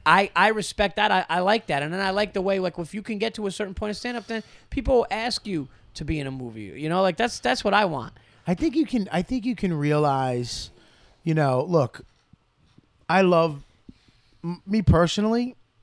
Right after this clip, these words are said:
Speaker 1: Yeah.
Speaker 2: I love being on a set. You know, I like having a script,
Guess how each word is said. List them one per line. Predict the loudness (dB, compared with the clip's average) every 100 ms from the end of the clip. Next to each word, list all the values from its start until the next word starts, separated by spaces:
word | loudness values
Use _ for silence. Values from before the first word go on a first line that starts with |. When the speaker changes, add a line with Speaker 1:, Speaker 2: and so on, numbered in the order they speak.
| _ _
Speaker 1:
Yeah. | -20 -20 _ _ _ _ _ _ _ _ _ _ _ _
Speaker 2:
I | 2
love | 2 2
being | 0 0
on | -4
a | -8
set. | -6 -6 -8 -14 _ _ _ _ _ _ _ _ _ _ _ _ _ -20 _ _ _ _
You | -6 -2
know, | -2 -2 -6
I | -2 -2
like | 0 -4 -8 -18 _ _ _ -20 _ _ _ _ -14
having | -6 -2 -2 -2
a |
script, | -4 -2 0 0 -2 _ -16 -16